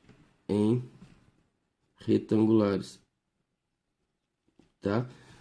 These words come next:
Lembrando que as coordenadas polares, a gente tem uma distância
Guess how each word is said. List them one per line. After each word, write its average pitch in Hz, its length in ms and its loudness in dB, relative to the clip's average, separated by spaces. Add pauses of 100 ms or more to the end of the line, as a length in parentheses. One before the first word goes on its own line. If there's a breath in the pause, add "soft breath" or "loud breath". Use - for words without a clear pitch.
(100 loud breath)
Lembrando 107 540 2
que 110 280 2
as 107 180 -2
coordenadas 107 600 0
polares, 101 680 -4
a 95 80 -2
gente 101 300 -2
tem 101 120 -2
uma 101 180 -2
distância 120 760 -2